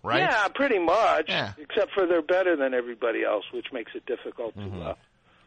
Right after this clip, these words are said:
Speaker 1: Someday, man. Someday, uh, somebody's gotta come along and they gotta do better than Apple and they gotta do better than Google. I'll go, I'll switch in a second.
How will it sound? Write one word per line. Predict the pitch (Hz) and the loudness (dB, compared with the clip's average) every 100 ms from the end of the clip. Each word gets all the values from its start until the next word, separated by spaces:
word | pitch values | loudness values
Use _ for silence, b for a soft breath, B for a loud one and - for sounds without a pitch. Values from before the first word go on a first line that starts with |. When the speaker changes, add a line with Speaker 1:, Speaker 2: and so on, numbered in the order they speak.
| b b b b b b b b | b b b b b b b b
Speaker 1:
Someday, | - 131 135 143 139 117 | -6 -2 0 4 4 4
man. | 110 107 107 | 0 0 -2
Someday, | 101 131 131 131 131 123 | -2 -2 0 2 2 0
uh, | 120 120 123 | 0 0 0
somebody's | 147 160 165 | -2 0 0
gotta | 165 156 | 2 0
come | - 147 | 0 -2
along | 143 147 147 147 | 0 2 2 0
and | 120 | -4
they | |
gotta | 107 117 110 | 0 0 0
do | 98 120 | -4 -6
better | 117 123 135 | 0 0 2
than | 139 139 | -2 -2
Apple | 135 135 135 139 127 | -2 -2 -2 -4 -4
and | 107 | -4
they | |
gotta | 101 101 | -2 -2
do | 90 | -4
better | 95 113 120 | 0 2 2
than | 113 107 | -2 -6
Google. | 101 104 90 | -4 -4 -2
I'll | 92 107 | 0 0
go, | 110 113 | 0 2
I'll | 110 117 | 2 2
switch | - 123 123 | -2 -6 -6
in | 123 | -6
a | 101 | -6
second. | - - 127 - - - | -6 -2 -2 -2 -12 -18